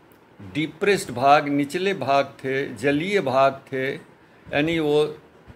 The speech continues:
सागरीय भाग थे, अ, जिसको इन्होंने बताया मिड latitude furrows, मध्य अक्षांशीय गर्त,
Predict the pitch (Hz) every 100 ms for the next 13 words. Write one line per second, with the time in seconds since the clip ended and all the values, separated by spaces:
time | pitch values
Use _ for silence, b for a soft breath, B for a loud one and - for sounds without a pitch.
0 | - - 151 147 151 180 208 139 131 135
1 | - - 135 135 - - - - _ _
2 | _ - 131 131 127 127 123 151 160 -
3 | 175 147 135 143 131 131 127 131 131 135
4 | - - - 127 120 120 135 165 151 180
5 | 180 - - _ - - 131 143 143 151
6 | - 156 156 160 - 143 139 143 131 101
7 | - - - _ _ - _ _ _ -
8 | _ - 110 110 135 175 143 165 180 180
9 | 170 - 139 139 - - 143 147 135 -
10 | 190 165 131 127 139 - - - - -
11 | - - - - - - _ _ _ _
12 | _ _ _ _ _ _ _ - 135 175
13 | 139 -